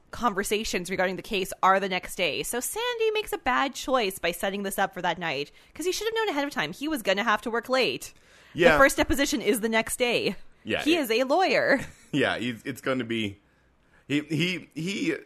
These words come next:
Speaker 2: Sandy's an idealist.
Speaker 1: This ep-, whole episode is Kirsten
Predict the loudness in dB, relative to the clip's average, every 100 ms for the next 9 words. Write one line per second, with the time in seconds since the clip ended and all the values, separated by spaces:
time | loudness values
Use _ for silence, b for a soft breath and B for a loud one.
0 | -18 _ -6 -2 0 -2 -4 -4 -4 -6
1 | -8 -8 -10 -16 -18 -6 -4 0 -2 -2
2 | -8 -4 -4 -4 -6 -4 -6 -10 -6 -6
3 | -6 -8 -8 -8